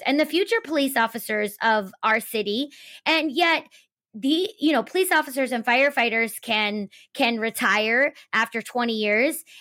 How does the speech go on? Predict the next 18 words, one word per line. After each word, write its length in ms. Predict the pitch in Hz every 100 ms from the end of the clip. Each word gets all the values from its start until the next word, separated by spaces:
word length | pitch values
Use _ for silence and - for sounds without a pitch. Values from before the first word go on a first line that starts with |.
| -
And 400 | 269 262 247 233 - _
not 240 | 247 320 392
only 260 | 381 311 277
are 100 | 262
they 120 | 240
given 280 | 226 233 226
amazing 880 | 214 226 294 330 254 247 226 202 196
retirement 520 | - 220 269 359 247
packages, 560 | 214 190 - 185 208 226 - -
but 180 | - 311
they 120 | 349
don't 200 | 392 403
have 200 | 370 392 392
to 100 | 349
worry 320 | 339 392 466
about 260 | 392 269 -
insurance 720 | 247 240 262 226 202 196 - - -
like 380 | 254 247 -